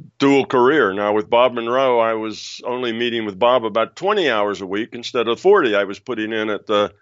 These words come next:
at the, um, what was then called the Foreign Science and Technology Center. But, um, so it was more of a half-time job, but then I worked on it a lot in my own, you know, when I was not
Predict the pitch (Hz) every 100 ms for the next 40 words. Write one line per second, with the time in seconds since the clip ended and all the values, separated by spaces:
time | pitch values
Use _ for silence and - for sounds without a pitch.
0 | _ _ _ _ 95 101 98 101 101 98
1 | 95 95 90 _ _ _ _ _ _ 107
2 | 107 104 117 131 123 117 110 98 - 113
3 | 113 104 110 110 107 107 104 113 104 113
4 | 143 131 87 90 - 85 87 113 _ _
5 | _ _ _ - 107 104 _ - 104 101
6 | 98 95 _ _ _ _ _ - 127 120
7 | 120 131 107 135 139 120 123 160 - 113
8 | 98 95 95 98 101 120 _ 123 - 139
9 | 139 139 156 196 135 123 127 - 127 135
10 | 147 147 143 135 139 185 127 92 90 95
11 | 101 110 110 110 110 113 113 110 131 147
12 | 147